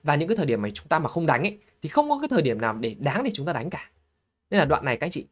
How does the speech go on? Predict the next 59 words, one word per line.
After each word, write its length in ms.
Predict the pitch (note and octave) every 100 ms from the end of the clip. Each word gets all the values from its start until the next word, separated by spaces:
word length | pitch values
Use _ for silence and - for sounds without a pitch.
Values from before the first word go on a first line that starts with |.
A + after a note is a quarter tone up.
| _
bắt 160 | B3 C#4+
buộc 180 | E3 G#2+
là 100 | G2+
chúng 120 | C#3
ta 80 | D3
phải 100 | -
tham 120 | C3 D3
gia 120 | C3+
thị 100 | A2+
trường. 200 | - C3 - _ _ _ _ _ _ _ _
Đấy. 180 | G2+ G2 - _ -
Và 100 | C3
tham 180 | D#3+ F3+
gia 100 | F3+
ở 100 | C3+
những 120 | C3+
thời 120 | F3
điểm 160 | B2 G#2+
nào 160 | G#2+ A2
thì 60 |
chúng 180 | G#2 A2+
ta, 220 | C3 C3+ - _ -
tí 120 | B2+
nữa 80 | D#3
mình 120 | F3+
sẽ 120 | D#3
đề 100 | D3
cập 160 | B2+ A2
với 100 | A2+
các 60 | C#3+
anh 60 |
chị 120 | C3+
về 100 | A2
một 120 | G#2+ G#2
số 160 | B2
cổ 160 | - A2
phiếu 260 | - C3+ - _ _ -
cũng 140 | E3+
như 60 | F3+
là 100 | B2+
một 140 | A#2
số 180 | - A2
những 120 | C#3
cái 80 | E3
trạng 160 | F3 - -
thái 120 | B2
để 80 | A2+
chúng 140 | A2
ta 80 | B2
có 100 | -
thể 120 | A#2
tham 140 | C3
gia 180 | C#3+ C#3
với 160 | A#2 A2+
các 80 | C3
anh 60 |
chị 100 | B2+ B2
nào 140 | G#2
mà 160 | G2+